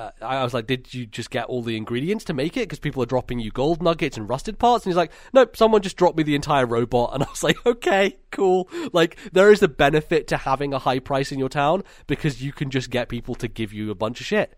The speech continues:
essentially, um, as a tip for going to the town. Um, you know, so in any case, I'm sitting on, like, four point seven million bells in my bank, and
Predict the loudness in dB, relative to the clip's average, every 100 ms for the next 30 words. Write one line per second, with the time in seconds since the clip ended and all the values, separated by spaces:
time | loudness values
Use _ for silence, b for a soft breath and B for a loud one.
0 | -12 -8 -8 -8 -12 -12 b b -10 -8
1 | -6 -6 -2 0 0 -4 -6 -2 -2 -4
2 | -8 -8 -8 -8 -14 b -14 -10 -6 -6
3 | -8 -10 -8 -8 -8 -12 -8 -6 -6 -10
4 | b b b b b -2 2 2 2 0
5 | 2 2 2 2 -2 0 0 0 -2 -2
6 | -2 -2 -4 -4 -4 -2 -2 -2 -2 -2
7 | -2 -2 0 2 2 -2 -2 -2 -2 -2
8 | -4 -2 -2 -4